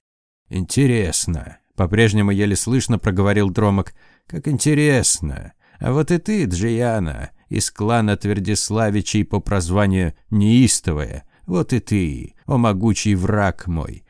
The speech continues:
Было интересно бороться. И ты, Буян, ты нашел странное применение моему дару.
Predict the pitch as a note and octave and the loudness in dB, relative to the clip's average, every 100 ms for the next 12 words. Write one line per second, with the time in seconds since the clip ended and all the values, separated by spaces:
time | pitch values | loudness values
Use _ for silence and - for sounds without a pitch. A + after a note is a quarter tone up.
0 | _ - F#2 F#2 F#2 - G2+ B2+ - G#2+ | _ -6 -2 0 -2 -2 0 0 0 0
1 | F#2 G2 F2 D2 - C2+ - _ _ - | 0 0 0 -6 -8 -10 -14 _ _ -6
2 | F#2+ - B2+ F2 F#2 F#2+ F#2+ F2 C2+ - | -4 2 2 4 2 2 0 -2 -6 -10
3 | - C#3+ A2+ - C#3 B2+ - - C3 C3+ | -8 -4 -4 0 0 0 0 2 4 4
4 | B2+ B2 - A#2 A#2+ A#2 C3+ B2 G#2+ G2+ | 4 2 2 4 4 4 4 4 2 2
5 | G2 G2 G2 F2 G2 D#2+ C#2+ - | 2 2 0 2 0 0 -6 -16